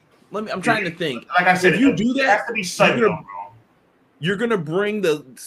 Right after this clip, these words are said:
Speaker 1: the low points in the middle. Maybe that could work. You get the fans into it, then you start doing your wrestling moves, chain it up, lay down for a little bit, get some pinfalls, mix 'em in there.
Speaker 2: Yeah.
Speaker 1: You, maybe.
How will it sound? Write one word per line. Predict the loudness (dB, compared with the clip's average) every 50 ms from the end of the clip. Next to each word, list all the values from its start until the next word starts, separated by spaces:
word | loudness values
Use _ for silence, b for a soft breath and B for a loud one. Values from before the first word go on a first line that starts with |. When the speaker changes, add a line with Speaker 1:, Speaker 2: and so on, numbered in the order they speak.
| -12 0
Speaker 1:
the | 0 2
low | 2 2 2 0 4 4 2 2
points | 2 -2 -2 -2 -2 -2 -4 -6 -10 -14 -16 -16 -12 -8
in | -8 -6 -4
the | -4 -4
middle. | -4 -2 0 0 0 0 -2 -6 -12 -14 -18 _ _ _ _ _ _ _ _ _ _
Maybe | -2 0 0 0 0 -2 -4 -6
that | -6 -4
could | -2 -2 -2 0 -2
work. | -2 -4 -4 -4 -6 -10 -16 _ b b b b b b b
You | -8 -6
get | -4 -4 -6 -6
the | -8
fans | -8 -6 -6 -6 -6 -6 -6 -8
into | -8 -8 -4 -4 -2 -2 -2
it, | -4 -6 -8 -10 -18 _ _ _ _ _ _ _ _ _
then | -10 -6 -4 -4 -2 -2 -4
you | -4
start | -2 -2 -2 -2 -2 -2 -2
doing | 0 0 0 0
your | -2 -4 -2
wrestling | -2 -4 -4 -4 -6 -6 -6 -4
moves, | -2 -2 0 0 -2 -4 -6 -12 -16 -18 _ _ -20 _
chain | -10 -8 -8 -6 -6
it | -4 -2 -2
up, | 0 0 -2 -4 b b b b b b b b _ _ _ -8
lay | -4 0 0 0 0
down | 0 0 0 0 0 -2
for | -2 -2 -2 0
a |
little | 0 0 0 0 0 -2
bit, | 0 -2 -2 -2 -2 -6 -10 _ _ _ _ -8
get | -8 -6 -6 -4
some | -6 -8 -6
pinfalls, | -4 -4 -2 -2 -2 -2 -2 -2 -2 -2 -2
mix | -4 -4 -4 -4 -8
'em | -8 -6 -6
in | -6 -4 -4
there. | -2 -2 0 -2
Speaker 2:
Yeah. | -2 -2 -4
Speaker 1:
You, | -4 -6
maybe. | -4 -2 -2 0 0 0 0 0 -2 -2 -2 -6